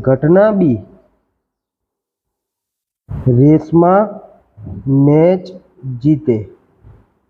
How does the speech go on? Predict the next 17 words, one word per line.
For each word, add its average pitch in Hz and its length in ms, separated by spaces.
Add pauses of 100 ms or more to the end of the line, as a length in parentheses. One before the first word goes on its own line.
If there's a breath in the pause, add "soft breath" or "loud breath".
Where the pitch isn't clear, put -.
(640)
અથવા, 170 440 (1600)
અથવા 151 420 (760)
રેસમાં 151 480
ક્યારે 226 260
મેચ 208 280
જીતે? 185 240 (220)
જ્યારે 147 260
સંગીતા 143 500
મેચ 143 320
હારે 117 260 (460)
તો. 156 80 (1000)
તો 147 40
અહીંયા 180 240
લખશું 127 400 (1200)
અથવા 151 400 (840)
સંગીતા 143 640 (840)
મેચ 131 540